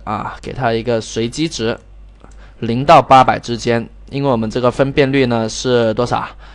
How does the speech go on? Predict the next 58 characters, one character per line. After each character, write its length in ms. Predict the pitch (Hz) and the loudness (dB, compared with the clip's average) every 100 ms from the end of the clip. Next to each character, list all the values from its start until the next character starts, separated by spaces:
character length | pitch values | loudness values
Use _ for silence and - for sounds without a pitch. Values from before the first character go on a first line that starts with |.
| - | -12
是 160 | - 127 | -2 2
八 200 | 127 131 | 4 6
百 120 | 123 | 4
乘 160 | 131 | 2
以 40 | 113 | 0
六 120 | 123 | 0
百 160 | 110 104 | 0 -2
的。 160 | 104 - - - - - - - - - - - | -6 -8 -18 -20 -20 -20 -20 -20 -20 -20 -14 -2
为 100 | 127 | 0
了 120 | 117 | 0
适 280 | - - 143 | -2 0 0
应 180 | 131 - | 0 2
大 160 | 131 | 4
家 160 | 127 131 | 6 4
都 200 | 123 131 | 4 2
能 180 | 120 113 | 2 2
够 560 | 127 117 113 107 104 - - - - - - - - - - - - - - - - | 4 4 4 -2 -8 -12 -20 -20 -20 -20 -20 -20 -20 -20 -20 -20 -20 -20 -20 -20 -20
很 340 | - 107 120 | -10 -6 -4
好 160 | 139 110 | 0 0
的 140 | 107 | 2
观 220 | 127 131 | 0 0
赏 180 | 143 113 | 0 -4
效 180 | - 131 | 0 0
果， 220 | 110 - | 0 -8
所 160 | - 120 | -2 -2
以 60 | |
小 160 | 110 117 | -2 -2
姐 100 | 117 | -2
会 80 | 117 | -2
把 140 | 110 | -4
这 100 | 131 | -2
个 220 | 127 120 | 2 2
录 120 | 127 | 2
制 140 | 143 143 | -2 -4
视 160 | 165 | -4
频 160 | 143 117 | -4 -4
的 80 | 113 | -4
分 160 | 120 | -4
辨 160 | 127 123 | -4 -2
率 100 | 123 | -4
调 220 | - 113 123 | -4 -4 -2
用 160 | 135 123 | -2 -4
成 260 | - 117 - - - - | -6 -10 -12 -18 -20 -2
八 140 | 139 | 2
百 120 | 165 101 | 4 2
乘 240 | - 110 | -2 -6
以 60 | 104 | -2
六 140 | 113 | -4
百 180 | - - - | -4 -12 -12
啊。 300 | 98 - - - - - - - - - - - - | -12 -12 -16 -20 -20 -20 -20 -20 -20 -20 -20 -16 -2
当 140 | 143 | 2
然， 100 | 135 | 2
你 80 | 123 | 2
也 120 | 113 | 0
可 120 | 127 | 0
以 140 | 117 104 | -2 0
设 240 | - 135 | 2 2
置 260 | 135 123 | 4 -2